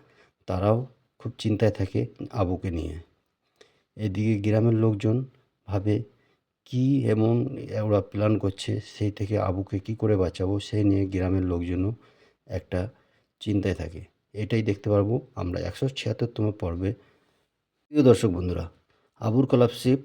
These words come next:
একশো ছিয়াত্তরতম পর্বে কী ঘটতে চলেছে, সব জানিয়ে দেব এই ভিডিওর মাধ্যমে। আবুর কলারশিপ নাটকটিতে একশো ছিয়াত্তরতম পর্বে দেখতে পারবো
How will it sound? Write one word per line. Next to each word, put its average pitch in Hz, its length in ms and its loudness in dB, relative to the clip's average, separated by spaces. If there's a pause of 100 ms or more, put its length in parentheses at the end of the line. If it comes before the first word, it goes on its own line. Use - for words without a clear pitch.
(200)
একশো 101 260 -6
ছিয়াত্তরতম 120 580 0
পর্বে 113 440 2 (200)
কী 113 180 0
ঘটতে 101 320 -2
চলেছে, 98 440 0 (500)
সব 104 320 0
জানিয়ে 92 280 0
দেব 104 400 -6 (140)
এই 95 180 0
ভিডিওর 85 320 -6
মাধ্যমে। 80 460 -10 (840)
আবুর 117 280 -2
কলারশিপ 120 460 0 (720)
নাটকটিতে 104 680 -2 (380)
একশো 98 300 -8
ছিয়াত্তরতম 127 580 -2
পর্বে 101 440 0 (600)
দেখতে 98 340 -2
পারবো 92 400 0